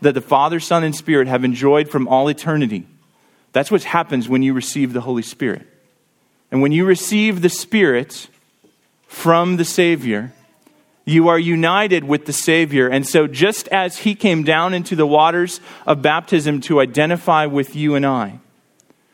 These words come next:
we get to now identify with him. And by receiving his Spirit, we get to hear the words, "You are my beloved child with whom I am well pleased." The same words that are spoken of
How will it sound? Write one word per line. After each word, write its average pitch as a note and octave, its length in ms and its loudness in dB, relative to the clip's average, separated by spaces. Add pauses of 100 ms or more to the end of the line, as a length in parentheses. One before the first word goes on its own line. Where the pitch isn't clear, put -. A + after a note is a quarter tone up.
(220)
we F#3+ 260 2
get F3+ 220 2
to E3+ 120 0
now D#3+ 320 0
identify D3+ 640 0
with C3+ 240 -4
him. - 340 -8 (960)
And C3 140 -2
by D3 120 4
receiving F3+ 640 -2
his D#3 240 0
Spirit, C3 680 -2 (260)
we D#3 180 2
get F3+ 200 2
to E3+ 100 -6
hear F#3+ 400 0
the C#3 120 0
words, C3 680 -2 (400)
"You C#3+ 200 0
are C3+ 100 2
my B2+ 160 0
beloved A#2+ 440 -2
child A2+ 440 -2
with G#2+ 200 -10
whom A2 240 -4
I G2+ 100 -6
am G2 160 -8
well F#2+ 200 -12
pleased." - 560 -14 (580)
The - 80 -4
same G#3+ 400 0
words G#3+ 320 4
that F#3 120 4
are E3 80 2
spoken G3 540 0
of D#3+ 320 0